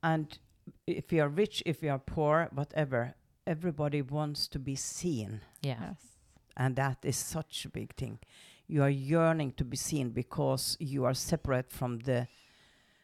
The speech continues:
Speaker 1: source that
Speaker 2: Mm.
Speaker 1: see all and that embrace you with all that you are. And when we hear about near-death experiences, people that have gone to the other side,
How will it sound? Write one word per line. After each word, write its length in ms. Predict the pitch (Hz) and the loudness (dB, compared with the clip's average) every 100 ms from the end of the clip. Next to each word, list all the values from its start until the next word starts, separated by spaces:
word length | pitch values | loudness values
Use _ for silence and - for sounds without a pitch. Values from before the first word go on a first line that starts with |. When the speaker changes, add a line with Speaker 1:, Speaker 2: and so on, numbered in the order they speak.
| _ - | _ -6
Speaker 1:
source 800 | - - 180 123 147 - - - - - | -2 4 6 6 4 0 -6 -10 -20 -4
that 140 | 143 139 | -2 -2
Speaker 2:
Mm. 40 | |
Speaker 1:
see 320 | 120 156 143 | 0 2 0
all 380 | - 135 123 123 | 2 2 2 0
and 180 | 131 131 | 0 0
that 240 | 113 123 - _ - | 0 -2 -8 _ -2
embrace 600 | 131 123 139 147 - - | -2 4 4 4 2 -2
you 100 | 123 | 0
with 160 | 120 - | -2 -2
all 240 | 135 127 | -2 0
that 240 | 120 113 131 | -2 -4 -4
you 140 | 117 | -4
are. 300 | 90 113 - _ _ - - - | -2 -4 -10 _ _ -20 -20 -4
And 260 | 147 143 | 0 2
when 160 | 139 139 | 2 2
we 100 | 135 | 0
hear 200 | 139 160 | 2 2
about 320 | 143 135 - | 2 0 0
near-death 480 | 147 135 131 127 - | 0 0 0 -2 -4
experiences, 1160 | 123 - - 123 127 110 110 - 131 117 - - - - _ - | -6 -4 -2 0 0 -2 -4 -4 -4 -4 -6 -8 -16 -20 _ -4
people 280 | 147 139 127 | -4 -2 -2
that 200 | 123 - | -2 -4
have 240 | 120 - | -6 -6
gone 180 | 135 120 | -8 -8
to 120 | 135 | -6
the 100 | 123 | -6
other 160 | - 117 | -6 -8
side, 480 | - 120 113 - | -6 -4 -6 -10